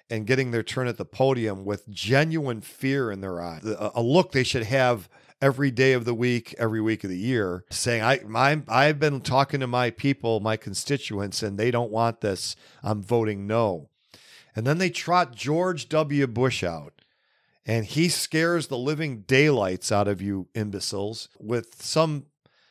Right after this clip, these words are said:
story about the financial system collapsing. You know what would have happened is there would have been no more Goldman Sachs, Citibank, Wells Fargo. All the,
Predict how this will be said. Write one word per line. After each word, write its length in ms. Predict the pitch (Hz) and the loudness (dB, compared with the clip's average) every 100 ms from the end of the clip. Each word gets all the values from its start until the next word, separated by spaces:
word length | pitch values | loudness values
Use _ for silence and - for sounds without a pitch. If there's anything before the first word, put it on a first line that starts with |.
| _ | _
story 520 | - - 143 151 160 | -6 2 4 6 6
about 220 | 131 123 | 4 2
the 80 | 117 | 0
financial 580 | - 117 117 135 135 123 | -2 0 2 0 0 -4
system 460 | - 120 - 117 107 | -2 -4 -4 -6 -8
collapsing. 580 | 107 107 107 - 113 | -2 0 0 -2 -6
You 100 | 107 | -2
know 100 | 139 | 2
what 160 | 185 185 | 2 2
would 100 | 175 | -2
have 100 | 131 | -4
happened 120 | 120 - _ _ _ _ | -10 -18 _ _ _ _
is 100 | 139 | 0
there 120 | 135 | 2
would 180 | 147 180 | 4 4
have 80 | 185 | 4
been 200 | 170 165 | 2 2
no 140 | 151 | 0
more 220 | 151 143 127 | 0 0 -2
Goldman 500 | 101 135 147 131 117 | 0 2 2 0 -4
Sachs, 640 | - 110 107 104 - - - _ _ _ | -2 0 0 -2 -6 -10 -12 _ _ _
Citibank, 1000 | - - 151 143 123 120 120 117 107 - _ _ _ _ | -4 2 4 4 2 0 0 -4 -8 -20 _ _ _ _
Wells 360 | 120 143 151 - | 4 6 6 2
Fargo. 380 | - 123 123 120 | 0 2 2 6
All 240 | 147 214 | 6 8
the, 220 | 214 127 | 4 -2